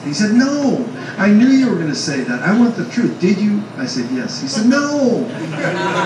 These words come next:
What do you want me to say, dude?" You know, I mean, it was like, um, it was one of those kind of crazy repeating circles, right? We couldn't, we couldn't stop. But, uh, you know, no, she never got to ask her question. She was somewhat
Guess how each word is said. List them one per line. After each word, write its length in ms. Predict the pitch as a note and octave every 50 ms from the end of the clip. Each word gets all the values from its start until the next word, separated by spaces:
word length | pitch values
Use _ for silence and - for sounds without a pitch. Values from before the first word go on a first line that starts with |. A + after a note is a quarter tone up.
| E3 E3 D#3+ - -
What 80 | G#3
do 60 | C4
you 80 | C4+ C4+
want 160 | C#4 C#4 C#4 C#4
me 60 | B3+
to 60 | -
say, 300 | - C4 B3+ F#3 - -
dude?" 340 | C3 C#3 E3 F#3+ F#3+ F3+ F3
You 100 | F3 F3
know, 200 | F3+ F#3 F#3+ F#3
I 60 | F3+
mean, 140 | F3+ F3+ F3+
it 80 | F3+
was 140 | F3 E3 -
like, 300 | F#3 F3 E3+ E3 E3+ - E3
um, 300 | E3 D#3+ D#3+ D#3+ D#3+ D#3+ - - - - - - -
it 20 | F3
was 140 | E3+ E3
one 100 | F#3 G#3+
of 80 | G#3 G#3
those 160 | F#3+ F3 -
kind 160 | - F#3+ F3+
of 120 | F3 E3+ -
crazy 380 | - F#3 F#3 F#3 F3+ D#3+ F3
repeating 460 | D#3+ D3+ C#3+ - - F3+ F#3 E3+ D#3 C3+
circles, 640 | A#2+ - - F3 E3+ B2+ C3+ B2+ A#2 - - A#2+
right? 180 | C3+ C3 C3+ C#3 - C3 C3+
We 80 | C3+
couldn't, 420 | B2 - D#3+ D3+ D3 C3 A#2+ A#2+ C3+
we 60 | B2+ A#2+
couldn't 180 | - D3+ D3 C3+
stop. 360 | B2 - - - - - - - - - - - - - - -
But, 240 | C#3+ C#3+ C3+ B2+ -
uh, 300 | D3 C#3+ C#3+ C#3+ C#3+ C3+ A#2 - - - - - - -
you 100 | - G#3
know, 140 | G#3 F3+ E3 F3 F#3+ G3
no, 200 | G3 G3+ F#3 E3
she 180 | - - G3+ -
never 180 | G#3+ G#3 F#3 E3+
got 200 | F3+ F3+ F3 E3+
to 80 | E3 D#3
ask 200 | D3+ D3 - D3
her 100 | C#3+ B2+
question. 360 | - D#3+ D3 C#3+ - - G3
She 40 | G3
was 100 | E3+ -
somewhat 500 | - - - - F#3 F3 E3+ F3 E3